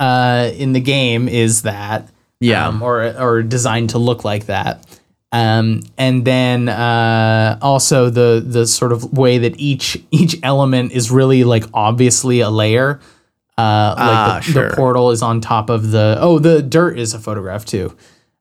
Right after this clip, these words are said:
Speaker 2: Yeah.
Speaker 1: Um, uh, that feels really, uh, Myst to me. And then also the, um, the, like, old-timiness of the scientific artifacts you use, like the telescope and the,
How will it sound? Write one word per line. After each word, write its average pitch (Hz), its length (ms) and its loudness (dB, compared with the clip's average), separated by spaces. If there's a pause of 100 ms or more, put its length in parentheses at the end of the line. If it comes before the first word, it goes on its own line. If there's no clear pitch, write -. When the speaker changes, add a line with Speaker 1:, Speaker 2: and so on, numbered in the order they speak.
(160)
Speaker 2:
Yeah. 107 220 2
Speaker 1:
Um, - 260 -10 (480)
uh, 113 680 2 (880)
that 143 640 -4
feels 127 380 0
really, 117 640 2
uh, 107 280 -2
Myst 113 340 -4
to 131 60 -6
me. 113 200 -4
And 127 140 -4
then 127 100 2
also 135 360 2
the, 120 240 2
um, 107 460 0 (160)
the, 120 240 0
like, 110 320 -2 (580)
old-timiness 117 880 0
of 107 140 -4
the 101 320 -2
scientific 107 500 -4
artifacts 104 480 -4
you 98 100 -4
use, 98 280 -4
like 110 200 -10
the 90 340 -8
telescope 104 640 -6
and 92 240 -10
the, - 320 -10